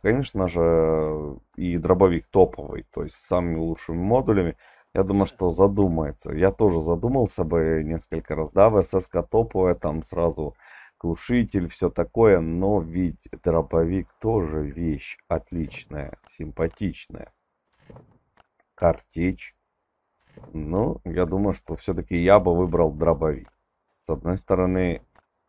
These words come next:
скорость стрельбы. Да, В С С в разы больше,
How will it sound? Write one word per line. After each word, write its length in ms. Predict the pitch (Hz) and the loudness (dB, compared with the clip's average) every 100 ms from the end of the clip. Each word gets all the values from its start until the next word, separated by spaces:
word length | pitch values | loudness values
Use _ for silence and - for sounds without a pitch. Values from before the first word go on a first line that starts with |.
| _ _ | _ _
скорость 420 | - - 104 95 - | -16 0 2 2 0
стрельбы. 580 | - 120 131 139 90 - _ _ - | 0 0 2 4 4 2 _ _ -16
Да, 320 | 82 95 80 | 2 4 4
В 120 | 71 80 | 2 -2
С 100 | - 107 | 0 0
С 100 | - | 4
в 200 | 95 95 | 6 6
разы 300 | 95 98 104 | 6 6 2
больше, 480 | 92 110 78 - | 4 4 4 0